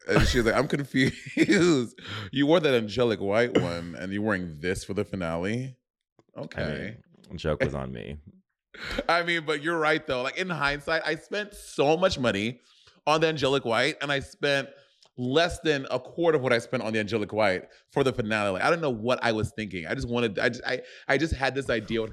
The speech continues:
Speaker 1: what I wanted and the designer I went to. So,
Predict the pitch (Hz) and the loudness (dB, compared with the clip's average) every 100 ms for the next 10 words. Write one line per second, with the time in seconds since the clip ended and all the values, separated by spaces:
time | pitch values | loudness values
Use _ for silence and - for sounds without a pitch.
0 | - 107 107 101 98 98 117 104 101 92 | -8 0 2 2 0 2 2 2 -4 -4
1 | 87 90 101 113 123 135 147 147 143 - | -6 -4 0 0 0 -2 -2 -2 -2 -2
2 | 107 92 87 | 0 0 -2